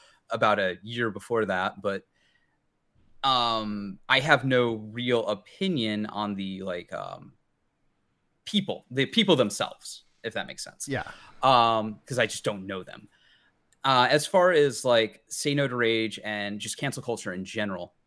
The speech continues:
Speaker 1: um, what happened with that is, was kind of insanity. Uh, you had, you know, these, uh,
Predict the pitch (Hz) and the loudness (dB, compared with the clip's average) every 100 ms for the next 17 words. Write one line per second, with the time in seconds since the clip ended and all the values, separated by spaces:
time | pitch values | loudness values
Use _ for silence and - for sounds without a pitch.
0 | _ _ _ _ _ _ - - 123 117 | _ _ _ _ _ _ -20 -6 0 2
1 | 113 110 107 104 - _ 123 120 156 - | 4 2 2 -2 -8 _ -6 2 2 0
2 | - 185 214 214 214 202 190 - - - | -4 -2 -2 -4 -4 -2 -4 -6 -12 -12
3 | 123 107 113 113 120 113 110 107 98 - | -10 0 2 4 2 -2 -2 -4 -6 -8
4 | - _ _ _ _ _ 185 175 - 160 | -12 _ _ _ _ _ 0 2 4 2
5 | 151 113 - 95 87 - - _ - 117 | 2 -2 -2 -4 -6 -12 -18 _ -8 -2
6 | 113 110 107 110 127 139 139 131 123 117 | 2 4 2 -2 0 4 4 4 0 -2
7 | - 123 117 113 107 110 | -8 -4 -2 0 0 0